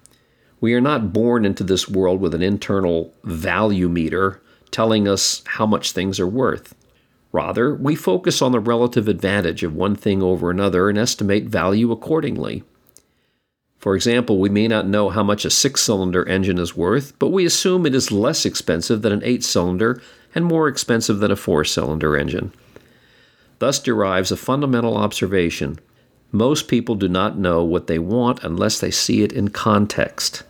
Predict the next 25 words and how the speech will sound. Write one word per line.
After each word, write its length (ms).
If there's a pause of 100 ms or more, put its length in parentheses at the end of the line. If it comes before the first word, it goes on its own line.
(1200)
However, 340
there 200
is 120
one 200
aspect 500
of 180
relativity 640
that 200
constantly 640
throws 340
a 40
monkey 360
wrench 360
into 120
the 120
scenario. 680 (1300)
People 260
tend 220
to 80
focus 500
on 220
analyzing 720
things 600
easily 520
comparable 800